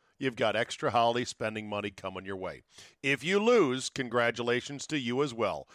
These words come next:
It's a no-brainer because you literally cannot lose. It's no risk, all gravy. Doesn't matter whether you're an experienced player or a first-time customer, MyBookie welcomes all to come play, so quit waiting around and sign up today.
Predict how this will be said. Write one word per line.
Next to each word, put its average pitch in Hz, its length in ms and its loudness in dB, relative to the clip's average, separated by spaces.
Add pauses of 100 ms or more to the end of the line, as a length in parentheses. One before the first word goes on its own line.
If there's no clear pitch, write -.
(120)
It's 175 220 2
a 190 100 6
no-brainer 208 560 6
because 131 360 4
you 170 100 4
literally 160 480 2
cannot 127 460 4
lose. 104 280 -2
It's 120 200 -4
no 175 180 6
risk, 170 380 4
all 135 180 6
gravy. 107 400 -2 (360)
Doesn't 139 200 2
matter 151 220 6
whether 151 180 4
you're 151 100 4
an 147 60 4
experienced 156 540 -2
player 160 240 2
or 147 80 6
a 123 40 2
first-time 147 500 -2
customer, 160 500 2 (280)
MyBookie 151 520 4
welcomes 135 400 2
all 139 240 6
to 147 80 -4
come 135 260 2
play, 165 320 2
so 123 220 0
quit 180 420 2
waiting 123 320 2
around 147 400 4 (400)
and 147 160 -2
sign 113 340 2
up 110 200 0
today. 104 500 -4